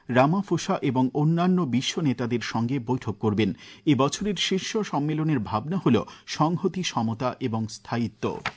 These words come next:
প্রধানমন্ত্রী নরেন্দ্র মোদী আগামী তিরিশে নভেম্বর রবিবার সকাল এগারোটায় আকাশবাণীর মন কি বাত অনুষ্ঠানে দেশ ও বিদেশের মানুষের সঙ্গে তাঁর চিন্তা ভাবনা ভাগ করে নেবেন। এটি মন কি বাতের একশো আঠাশতম পর্ব হবে।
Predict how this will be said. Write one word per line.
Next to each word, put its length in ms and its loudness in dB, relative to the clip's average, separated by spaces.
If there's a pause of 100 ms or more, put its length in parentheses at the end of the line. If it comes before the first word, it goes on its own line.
(180)
প্রধানমন্ত্রী 540 2
নরেন্দ্র 400 -2
মোদী 240 -2
আগামী 300 0
তিরিশে 420 -6
নভেম্বর 480 -4
রবিবার 420 -6
সকাল 460 -6
এগারোটায় 500 -4
আকাশবাণীর 560 -4
মন 160 -2
কি 120 -8
বাত 200 -6
অনুষ্ঠানে 420 -2
দেশ 380 -2
ও 60 -2
বিদেশের 420 -2
মানুষের 400 -2
সঙ্গে 400 0 (220)
তাঁর 240 0
চিন্তা 340 -2
ভাবনা 400 -2
ভাগ 260 -4
করে 180 -2
নেবেন। 280 0 (260)
এটি 320 0 (100)
মন 160 2
কি 120 -8
বাতের 300 0
একশো 400 -2
আঠাশতম 580 -2
পর্ব 280 -2
হবে। 340 0